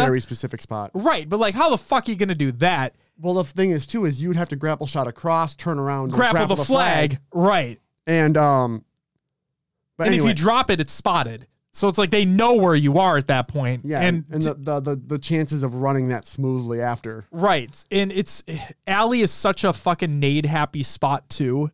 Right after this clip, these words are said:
Speaker 2: It's, it's so difficult on that map because, y-, like I said, you have the one lane to go, or you have, you're open out here. So that's, that's hard.
Speaker 1: I think what we haven't seen enough of is utilization of the grapple shot.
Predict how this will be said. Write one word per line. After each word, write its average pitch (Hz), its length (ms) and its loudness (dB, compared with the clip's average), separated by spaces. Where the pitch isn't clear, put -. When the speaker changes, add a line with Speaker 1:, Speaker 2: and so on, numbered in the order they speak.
Speaker 2:
It's, 180 280 -2
it's 208 200 0
so 277 300 0
difficult 170 760 -2
on 156 200 0
that 143 200 0
map - 260 -2
because, 156 360 0
y-, 190 160 -8
like 220 240 0
I - 20 2
said, 175 240 -2
you 175 80 2
have 190 160 2
the 170 80 2
one 254 340 2
lane 240 260 0
to 175 60 2
go, 135 300 4
or 185 260 2
you 196 140 4
have, 147 120 0
you're 294 220 4
open 254 360 2
out 269 220 2
here. 240 380 4
So 185 500 2
that's, - 240 -12
that's 143 200 -6
hard. 110 300 -10
Speaker 1:
I 156 60 -4
think 185 220 0
what 185 100 2
we 143 120 2
haven't 135 380 2
seen 190 280 -2
enough 196 320 -2
of 202 160 0
is 135 200 -2
utilization 127 680 -4
of 143 100 -2
the 143 60 -6
grapple 151 320 -4
shot. 185 340 -4